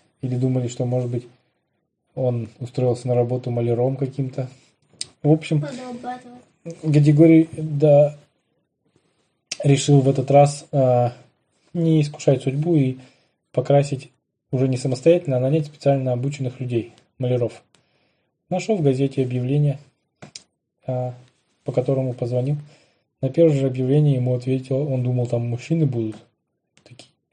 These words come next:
Speaker 1: ну, какие-нибудь маляры. Он себе так представлял маляров. А оказалось, там девушка с добродушным голосом и говорит: «Э, алло, а вы маляр?» Он, она говорит: «Да, маляр.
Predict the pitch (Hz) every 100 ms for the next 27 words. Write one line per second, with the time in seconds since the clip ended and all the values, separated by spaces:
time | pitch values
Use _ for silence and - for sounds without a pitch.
0 | _ 139 120 - 110 120 107 - 120 120
1 | 117 110 - _ _ _ 127 117 117 117
2 | - 107 - 107 104 104 107 101 _ _
3 | _ _ _ _ _ _ - 131 127 131
4 | 143 147 135 127 123 147 - 120 120 117
5 | - 117 107 - - - - - - -
6 | 117 120 117 120 - 117 120 117 - 120
7 | 107 - 127 120 113 - _ _ _ _
8 | _ _ _ _ 127 123 - 156 143 127
9 | - _ _ _ _ - _ - 131 120
10 | 120 127 127 151 147 - _ - 113 120
11 | - _ 135 120 117 117 110 110 123 135
12 | 117 110 147